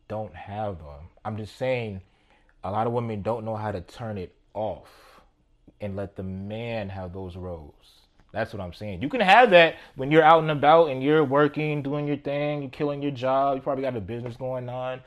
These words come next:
You're an executive of a company. You're a C E O of a company. Yeah, do your thing. I, I praise that. Yeah.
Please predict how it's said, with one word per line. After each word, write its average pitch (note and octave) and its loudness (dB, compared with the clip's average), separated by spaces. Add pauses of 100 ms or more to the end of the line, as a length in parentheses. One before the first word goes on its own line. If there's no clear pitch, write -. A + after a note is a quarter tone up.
(240)
You're A#2+ -2
an A#2 0
executive A#2 -4
of A#2 -8
a A2+ -10
company. A#2+ -10
You're A#2+ -6
a A#2 -8
C A#2+ -10
E A#2+ -6
O A#2+ -4
of A#2 -6
a A#2 -8
company. B2 -10
Yeah, G3 -4
do E3 -6
your G3 -6
thing. G#3 -6
I, E3+ 0 (100)
I D3+ -2
praise G3 -4
that. F#2 -6
Yeah. D#3 -4